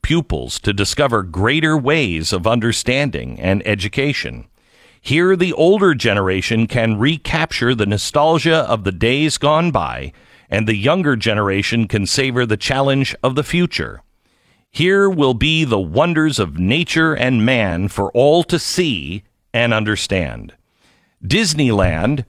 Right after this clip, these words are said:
will be based upon and dedicated to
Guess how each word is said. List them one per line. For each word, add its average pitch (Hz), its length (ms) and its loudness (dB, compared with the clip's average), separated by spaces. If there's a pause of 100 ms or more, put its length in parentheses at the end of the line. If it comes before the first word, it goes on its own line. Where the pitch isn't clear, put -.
will 185 520 2
be 160 460 0
based 151 720 -2
upon 123 640 2
and 117 440 0
dedicated 156 840 0
to 85 600 0